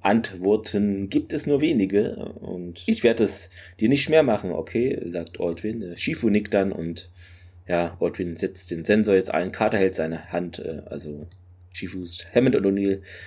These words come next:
schaut sich das hinter der Glasscheibe an und Teal'c steht auch im Raum, äh, ja, und Aldrin deutet dann auf den roten Sensor und schau genau hier hin und Shifus Auge wird nun gescannt und, ja, erste Frage, wie lautet dein Name? Shifu.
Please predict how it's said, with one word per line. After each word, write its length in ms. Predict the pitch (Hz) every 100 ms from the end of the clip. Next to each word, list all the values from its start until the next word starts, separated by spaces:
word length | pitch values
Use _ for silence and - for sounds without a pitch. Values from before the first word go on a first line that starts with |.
| - - - -
schaut 240 | - 107
sich 80 | 104
das 160 | 92 87
hinter 180 | 95
der 240 | 90 85 82
Glasscheibe 600 | - 123 113 - 101 87
an 200 | - 87
und 320 | - 78 76 - - -
Teal'c 340 | 101 92 87 - - - -
steht 260 | - 95
auch 160 | - 120
im 100 | 127
Raum, 340 | 113 113 120 -
äh, 260 | 82 80 80
ja, 80 | 92
und 480 | - 85 - - -
Aldrin 320 | 80 - 92
deutet 280 | 87 90 87
dann 100 | 78
auf 120 | 80
den 200 | 85 80 - - - - - -
roten 260 | 127 127
Sensor 400 | 92 95 98 90
und 240 | 80 82 -
schau 400 | - - 143 147
genau 240 | 117 107
hier 160 | 95 92
hin 240 | 95 95
und 400 | - 78 - - -
Shifus 440 | - 123 117 113 -
Auge 220 | 87 87
wird 180 | 85 85
nun 260 | 92 90 92
gescannt 600 | - - - 82 82 98
und, 280 | - 73 71 - - - -
ja, 100 | 92
erste 300 | - 87 -
Frage, 340 | - 90 87 101
wie 80 |
lautet 380 | 143 147 143 120
dein 140 | 107 98
Name? 320 | 87 92 87 - - -
Shifu. 520 | - 82 - 101